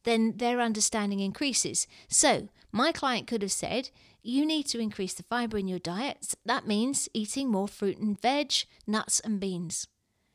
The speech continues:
Now she knows what it is, even if she, even if she doesn't know what fibre is. And one of the best tools to use in this scenario, and when we're trying to communicate something complex or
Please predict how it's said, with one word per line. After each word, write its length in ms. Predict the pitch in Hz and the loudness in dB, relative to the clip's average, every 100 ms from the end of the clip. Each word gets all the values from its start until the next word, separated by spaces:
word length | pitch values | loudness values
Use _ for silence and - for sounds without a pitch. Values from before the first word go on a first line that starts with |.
| _ - | _ -2
Now 280 | 220 220 | 0 0
she 200 | 214 233 | 0 0
knows 240 | 208 208 190 | 2 2 0
what 120 | 190 | -2
it 80 | 196 | -2
is, 220 | 202 190 - | -2 -2 -2
even 280 | 208 185 | -2 -2
if 60 | 202 | -4
she, 160 | - - | -6 -6
even 220 | 226 190 | -6 -4
if 100 | 202 | -4
she 160 | 190 - | -2 -2
doesn't 160 | 208 175 | -4 -2
know 120 | 202 | -4
what 140 | - | -4
fibre 380 | - 196 185 156 | -4 -6 -6 -8
is. 300 | - - - _ _ _ _ _ _ _ - | -8 -10 -12 _ _ _ _ _ _ _ 0
And 180 | 247 254 | 2 4
one 180 | 349 | 2
of 80 | 330 | 2
the 140 | 302 - | 0 0
best 320 | 302 - - | 0 0 -2
tools 320 | - 254 202 | -2 -2 -4
to 120 | - 208 | -4 -4
use 540 | 202 285 285 277 - _ _ - | 0 2 2 2 -2 _ _ -2
in 140 | 254 | 2
this 160 | 226 220 | 2 2
scenario, 460 | 208 214 208 214 | 0 0 0 0
and 120 | 202 185 | -2 -2
when 120 | 208 | -2
we're 80 | 214 | -2
trying 260 | - 240 | -2 -2
to 80 | 233 | -2
communicate 640 | - 220 226 220 226 - | -4 -2 0 -2 -4 -4
something 260 | - 226 208 | -4 -4 -8
complex 760 | - 226 226 240 233 - - | -4 -4 -2 0 0 -2 -2
or 220 | 196 175 | 0 -2